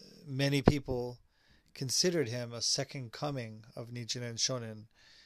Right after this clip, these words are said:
Uh, and actually, in many ways, he also was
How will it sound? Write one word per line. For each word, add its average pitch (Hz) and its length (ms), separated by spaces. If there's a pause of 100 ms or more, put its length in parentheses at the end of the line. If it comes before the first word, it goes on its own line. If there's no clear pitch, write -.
(300)
Uh, 113 240
and 123 140
actually, 135 640
in 120 80 (220)
many 131 320
ways, 123 460
he 127 240
also 123 420
was 117 460